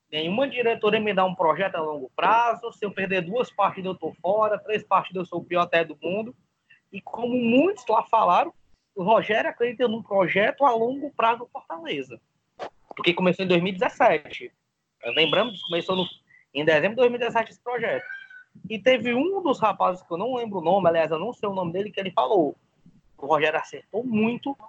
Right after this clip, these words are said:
por quê?" Hoje o patamar do Fortaleza, ele é o maior da região. E aí começou a discussão entre Fortaleza e Bahia.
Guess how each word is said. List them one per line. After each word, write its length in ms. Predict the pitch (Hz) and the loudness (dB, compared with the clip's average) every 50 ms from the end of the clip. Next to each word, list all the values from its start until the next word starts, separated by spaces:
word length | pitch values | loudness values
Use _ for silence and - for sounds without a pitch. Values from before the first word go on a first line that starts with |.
| - _ _ | -20 _ _
por 200 | - 247 247 - | -10 -10 -10 -8
quê?" 200 | - 170 151 - - _ _ _ _ - - _ _ _ - | -6 -6 -6 -6 -6 _ _ _ _ -20 -20 _ _ _ 4
Hoje 300 | 180 196 233 254 226 240 | 6 8 8 6 6 2
o 40 | - | 0
patamar 500 | - 196 190 190 - 180 165 185 208 208 | 2 2 0 0 -2 -4 -4 -4 -4 -4
do 100 | 240 226 | -6 -8
Fortaleza, 1000 | - - 208 180 - - 170 147 147 170 196 208 214 202 180 160 151 135 117 - _ _ _ _ _ _ _ _ _ _ _ _ _ _ _ - | -6 -6 -6 -4 -2 -2 0 0 0 2 0 0 0 0 -2 -4 -4 -6 -6 -8 _ _ _ _ _ _ _ _ _ _ _ _ _ _ _ 0
ele 380 | - 165 175 180 196 202 - - | 4 4 4 4 4 0 -2 0
é 140 | 196 240 285 | 0 0 0
o 80 | 320 | 0
maior 140 | 302 285 285 | -2 -4 -4
da 100 | 277 277 | -2 -2
região. 520 | 220 233 254 233 277 294 294 269 220 170 139 123 - - - | -2 -4 -4 -6 -6 -6 -4 -4 -4 -2 -2 -4 -6 -6 -4
E 60 | - 165 | -2 0
aí 120 | 170 185 | 0 0
começou 400 | 175 - 202 208 202 190 214 220 | 0 -2 -2 -2 0 0 0 -2
a 40 | 214 | -4
discussão 540 | - - - - 226 - - - 208 202 208 | -4 -8 -14 -12 -12 -10 -6 -4 -2 -2 -2
entre 180 | - 202 175 - | -4 -6 -4 -2
Fortaleza 440 | 202 190 185 185 170 180 202 196 | -2 0 0 0 0 0 0 -2
e 40 | 208 | -2
Bahia. 440 | 202 240 269 262 233 165 139 123 | 0 0 0 0 0 -2 -2 -4